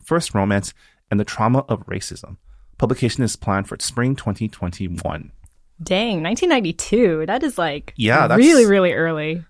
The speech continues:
Speaker 1: That's, like, pre-Jola Club, the movie. Like, I
Speaker 2: Yeah.
Speaker 1: think that's about when, when, uh, Margaret Cho had her show, right? Or even before. That was, like,
Speaker 2: I'm, I'm not
Speaker 1: before
Speaker 2: sure.
Speaker 1: that, too.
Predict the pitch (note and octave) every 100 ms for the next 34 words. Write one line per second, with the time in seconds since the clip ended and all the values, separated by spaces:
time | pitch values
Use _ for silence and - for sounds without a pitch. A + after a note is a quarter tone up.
0 | _ A2 - C#3 - - A2 A2+ A2 A2
1 | A2 G#2+ G#2 _ _ _ _ _ - A2+
2 | G#2 - G2 F2 F#2+ G#2 A2 - - F#2
3 | F#2 G2 - - - - G3 D3+ D3 D#3
4 | F3+ D#3 C#3+ - C3+ C3+ C3+ C3+ C3 _
5 | _ _ _ _ - B2+ B2 A#2+ A#2+ A2
6 | A2 A2 A#2 G#2 G2+ - A#2+ C3 - -
7 | - - - F2 - _ - F3 A3 C3
8 | - G3+ F#2 F#2+ A2 - A#2 _ - G3
9 | F3 F3+ - - E3 - E3 E3 D#3+